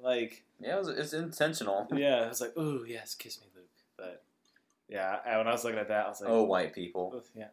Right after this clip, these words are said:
Speaker 1: oh, it's white
Speaker 2: Rednecks.
Speaker 1: people.
Speaker 2: <laughs>
Speaker 1: Oh, my cousin, my sister, ding dong, ding dong, ding dong." But, um, oh, this is really cool. Darth Vader is a beast with, like, that force choke through Skype.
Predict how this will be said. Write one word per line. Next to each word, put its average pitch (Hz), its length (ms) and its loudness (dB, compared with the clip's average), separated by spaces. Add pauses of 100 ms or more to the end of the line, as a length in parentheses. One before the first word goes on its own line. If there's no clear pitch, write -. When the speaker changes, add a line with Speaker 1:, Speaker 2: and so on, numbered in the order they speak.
Speaker 1:
oh, 95 60 -2
it's 90 200 2
white 208 200 0
Speaker 2:
Rednecks. - 60 -10
Speaker 1:
people. 147 280 -10 (160)
Speaker 2:
<laughs> - 160 -8
Speaker 1:
Oh, 320 300 10
my 294 180 4
cousin, 285 380 10
my 277 160 0
sister, 262 320 -4
ding 247 80 0
dong, 254 100 -8
ding 226 180 -8
dong, 196 220 -6
ding 123 180 -14
dong." 95 180 -16 (600)
But, 131 180 6
um, 123 400 6 (640)
oh, - 340 8 (460)
this 175 140 6
is 131 80 0
really 113 200 -2
cool. - 160 -14 (120)
Darth 131 240 8
Vader 123 220 2
is 101 140 -6
a - 40 -20
beast - 460 -10
with, 98 120 -6
like, 98 180 -4
that - 320 -6
force 123 240 0
choke 147 480 0
through 107 120 -10
Skype. 113 440 -2